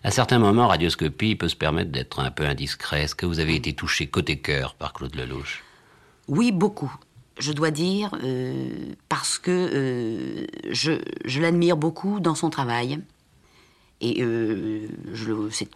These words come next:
Speaker 2: c'est resté un ami, un très grand ami, et je l'admire toujours autant, euh, sinon plus. Et il a eu une façon de travailler, je veux dire, non, non seulement avec moi, mais avec tout, tous les comédiens.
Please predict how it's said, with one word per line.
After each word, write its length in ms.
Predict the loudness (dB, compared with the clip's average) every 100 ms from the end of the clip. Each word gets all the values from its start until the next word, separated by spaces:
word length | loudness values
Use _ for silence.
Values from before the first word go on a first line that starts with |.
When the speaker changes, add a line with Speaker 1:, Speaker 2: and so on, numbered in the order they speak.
| -16 -6
Speaker 2:
c'est 160 | -2
resté 340 | -2 -2 0 2
un 120 | 4
ami, 380 | 4 4 4 2
un 60 |
très 160 | 2 0
grand 200 | 0 0
ami, 400 | 0 2 2 2
et 40 |
je 80 | 2
l'admire 380 | 2 2 2 0
toujours 500 | -4 -2 0 0 -2
autant, 480 | -4 -2 -2 -2 -4
euh, 40 |
sinon 380 | -6 -2 2 2
plus. 440 | 0 -4 -2 -4 -6 -18 -20 -20 -20 -20 _ -2
Et 120 | 0
il 80 | 2
a 60 |
eu 140 | 2 0
une 120 | -2
façon 400 | -4 -4 0 0
de 80 | 0
travailler, 580 | -2 -2 2 2 2
je 60 | 0
veux 60 | -2
dire, 120 | -2
non, 280 | 0 2 0 -2
non 200 | 2 2
seulement 460 | 4 2 2 4 4
avec 240 | 2 2
moi, 280 | 2 4 4
mais 220 | 4 2
avec 320 | 0 -4 -6
tout, 120 | -14 -10
tous 180 | -2
les 100 | 0
comédiens. 460 | 2 2 2 0 -4